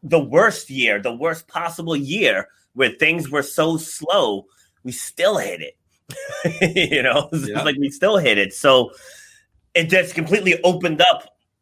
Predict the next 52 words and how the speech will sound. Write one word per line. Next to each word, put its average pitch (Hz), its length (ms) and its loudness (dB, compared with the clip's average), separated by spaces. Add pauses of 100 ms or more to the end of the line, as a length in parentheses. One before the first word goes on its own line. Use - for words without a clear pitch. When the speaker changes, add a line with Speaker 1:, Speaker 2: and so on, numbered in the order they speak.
(160)
Speaker 1:
my 156 340 0
thought 143 280 -2
process 127 440 0
to 147 120 -6
what's 127 320 -6
possible. 127 680 -4 (500)
'Cause, 120 280 0
you 143 40 2
know, 143 120 6
when 139 260 0
you're 127 80 2
wor-, 147 280 2
working 156 280 2
a 123 120 2
job 156 420 2
and 139 160 2
you're 127 100 2
making, 139 400 2
you 127 80 -2
know, 117 160 -2
forty-five 135 560 -2
thousand 131 340 0
dollars 123 320 2
a 113 60 -4
year, 151 160 2
it's - 100 -4
like, 113 100 2
"I 135 40 2
gotta 143 180 2
work 113 280 -4 (320)
two 185 160 -4
and 170 100 0
a - 40 0
half 160 280 0
years 135 540 -2 (300)
to 135 100 -6
make 135 160 2
six - 220 -2
figures," 135 360 0
and 139 240 2
that's 170 180 2
gross. - 580 -4
<laughs> - 40 -20 (220)
Speaker 2:
Mm-hmm. 123 160 0
Speaker 1:
You 202 60 4
know, 123 180 2 (100)
it's 160 120 -2
like, 143 160 2
that's 160 180 0
not 180 160 2
even 131 300 -2
net. 147 240 -2